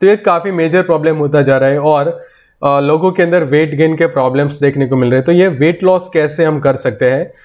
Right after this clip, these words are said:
अ, वजन कम करने के लिए हम क्या अलग-अलग उपाय कर सकते हैं, कौन सी दवाई या उपयोगी है और किस तरह से हम ये ओबेसिटी के प्रॉब्लम को सॉल्व कर सकते हैं, तो उसके बारे में हम डिटेल में सीखेंगे आज के लेक्चर में और जानेंगे कि ओबेसिटी क्या है, सबसे पहले वो सीखेंगे।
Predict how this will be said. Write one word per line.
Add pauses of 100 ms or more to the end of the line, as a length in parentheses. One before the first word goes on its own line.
(340)
अ,
वजन
कम
करने
के
लिए
हम
क्या
अलग-अलग
उपाय
कर
सकते
हैं,
कौन
सी
दवाई
या
उपयोगी
है (320)
और (260)
किस
तरह
से
हम
ये
ओबेसिटी
के
प्रॉब्लम
को
सॉल्व
कर
सकते
हैं,
तो
उसके
बारे
में
हम
डिटेल
में
सीखेंगे
आज
के
लेक्चर
में (400)
और
जानेंगे
कि
ओबेसिटी
क्या
है,
सबसे
पहले
वो
सीखेंगे।